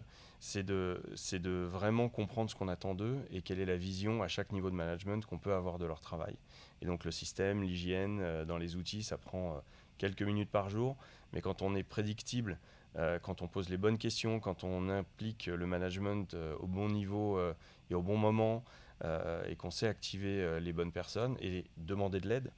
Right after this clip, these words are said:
euh, je pense que c'est important. Euh, j'avais un leader, euh, euh, un C R O, euh, dans une de mes, euh, expériences précédentes qui me disait tous les matins en te, en te rasant, euh, « Tu dois te demander qui va travailler pour toi dans l'entreprise.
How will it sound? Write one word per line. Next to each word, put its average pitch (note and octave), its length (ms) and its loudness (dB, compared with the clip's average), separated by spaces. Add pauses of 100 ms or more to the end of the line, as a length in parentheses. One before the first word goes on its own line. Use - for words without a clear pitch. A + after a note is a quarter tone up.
(540)
euh, E2+ 160 -6
je - 120 -8
pense E2+ 160 -8
que - 80 -10
c'est E2+ 120 -4
important. G#2+ 580 -2
Euh, F2 240 -2 (140)
j'avais F#2 240 2
un A2+ 100 6
leader, G#2+ 460 6
euh, F2+ 120 4 (560)
euh, E2 580 2 (160)
un F#2 80 -4
C G#2 260 0
R F#2+ 100 2
O, A2 220 4
euh, E2+ 300 2
dans E2+ 140 -2
une E2+ 320 -2
de E2 200 -2
mes, D#2+ 200 -2
euh, C2+ 380 -6 (360)
expériences F#2+ 360 0
précédentes G2 720 -2
qui - 100 -6
me F#2 80 0
disait F2+ 240 0
tous - 140 -6
les G#2+ 100 2
matins G2+ 260 0
en G2+ 240 0
te, E2+ 280 -6
en D2 120 -6
te - 80 -14
rasant, F2+ 320 -2 (720)
euh, « D2+ 400 0 (1080)
Tu - 140 -8
dois A2 120 4
te A2 80 2
demander G#2 380 2
qui - 280 -8
va A2+ 120 0
travailler F2+ 320 -2
pour - 160 -10
toi - 120 -6
dans F2 100 -4
l'entreprise. - 500 -12